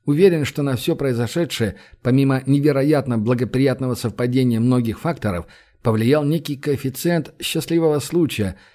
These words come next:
который порядочно завысили в ознакомительной экскурсии с целью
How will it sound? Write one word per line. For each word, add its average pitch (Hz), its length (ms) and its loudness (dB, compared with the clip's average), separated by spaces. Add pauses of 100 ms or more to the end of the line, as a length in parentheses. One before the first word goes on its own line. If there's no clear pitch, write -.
(140)
который 127 300 -2
порядочно 135 580 0
завысили 117 640 -2
в 131 60 -4
ознакомительной 131 720 -2
экскурсии 123 500 -2
с - 160 -6
целью 156 360 0